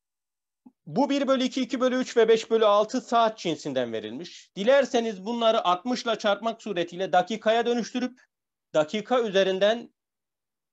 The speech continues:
ekok hesabı yapabilirsiniz. Ancak arkadaşlar, ancak rasyonel sayıların da ekokunu almanız mümkün. Yani hocam ben saatte kalacağım, bu soruyu saatle çözeceğim,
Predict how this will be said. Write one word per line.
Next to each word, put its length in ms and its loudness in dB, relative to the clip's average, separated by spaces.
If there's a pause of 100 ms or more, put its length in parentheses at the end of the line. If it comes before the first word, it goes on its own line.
(1300)
ekok 560 0 (100)
hesabı 420 0
yapabilirsiniz. 840 -2 (540)
Ancak 420 0
arkadaşlar, 720 -2 (560)
ancak 500 -2 (420)
rasyonel 540 4
sayıların 520 2
da 120 -2
ekokunu 400 -8
almanız 460 -8
mümkün. 340 -20
Yani 260 0
hocam 440 0 (440)
ben 260 2
saatte 540 2
kalacağım, 560 -4
bu 100 -10
soruyu 340 -4
saatle 500 0
çözeceğim, 560 -12